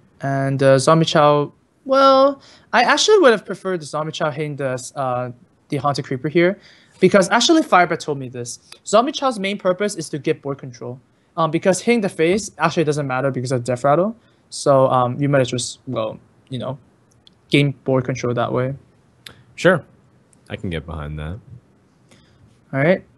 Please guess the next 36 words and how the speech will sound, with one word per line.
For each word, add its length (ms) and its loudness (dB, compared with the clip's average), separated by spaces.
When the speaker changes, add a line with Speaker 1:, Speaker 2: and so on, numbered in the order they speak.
Speaker 1:
Well, 560 4
it's 200 -10
looking 260 2
like 140 6
a 40 6
pretty 280 4
good 180 6
Argus 380 4
turn 200 -4
for 80 -6
Savage 480 -2
next 260 -6
turn. 260 -6
So 240 -2
Sandstorm 760 2
will 180 -2
try 420 2
and 480 0
clear 520 0
as 200 -2
much 220 0
as 140 -2
he 100 -2
can. 440 4
I 80 2
guess 280 2
the 100 0
best 340 0
way 160 4
is 140 0
to 160 -20
just 300 2
get 120 4
a 40 2
Spell 340 2
Power 320 4